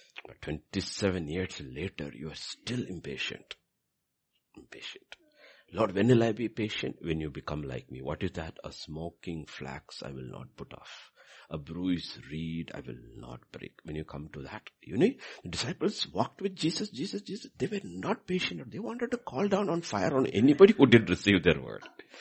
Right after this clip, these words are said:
Jesus, what kind of a people are you? Basically, he's upset with them because they haven't learned his character. Learn this character. So please remember, we have to value the things. And world may not understand,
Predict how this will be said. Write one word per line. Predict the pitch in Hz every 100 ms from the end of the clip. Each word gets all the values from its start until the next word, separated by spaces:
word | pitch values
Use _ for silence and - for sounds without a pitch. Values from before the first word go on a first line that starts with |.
| - - -
Jesus, | 92 101 240
what | 151 - 135 -
kind | 277
of | 294
a | 254
people | - 117 - -
are | -
you? | 87 73 - _ - - -
Basically, | 90 104 - 269
he's | 262
upset | - - - 277
with | 156 123
them | 101 107 - -
because | - 202 196
they | 156
haven't | - - - - 240
learned | 190 101 101 143 220 190
his | 127 -
character. | - 95 101 - - - _ _ _ _ -
Learn | 73 104 117
this | 101 -
character. | 76 67 -
So | - 117
please | - 269 285
remember, | - 202 247 - - - - - 76
we | 196 240
have | - 135 175 -
to | 170
value | 85 85 104 127 123
the | 78
things. | - 95 -
And | 160 185
world | 226 220
may | 196
not | 175 -
understand, | 110 113 120 - 101 110 113